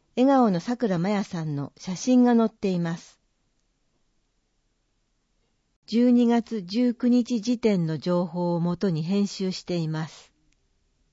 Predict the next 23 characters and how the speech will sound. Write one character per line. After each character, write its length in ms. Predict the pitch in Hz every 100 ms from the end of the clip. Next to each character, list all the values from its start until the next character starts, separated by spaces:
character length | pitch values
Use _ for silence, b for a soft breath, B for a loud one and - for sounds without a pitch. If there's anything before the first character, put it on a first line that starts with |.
| _ _ _ -
広 260 | 269 277
報 200 | 269 294
誌 140 | 294 214
に 160 | 196
掲 260 | 185 220 226
載 240 | - 226
の 140 | 220 214
各 300 | 247 - 196
事 180 | 196 214
業 280 | 202 175
は 220 | 151 147 - _ _
変 260 | 240 254
更 220 | 240 262 254
に 120 | 240
な 140 | 240
る 120 | 208
場 200 | 160 180
合 120 | 185 190
が 180 | 185
あ 60 | 180
り 120 | 165
ま 160 | 160 160
す。 220 | - _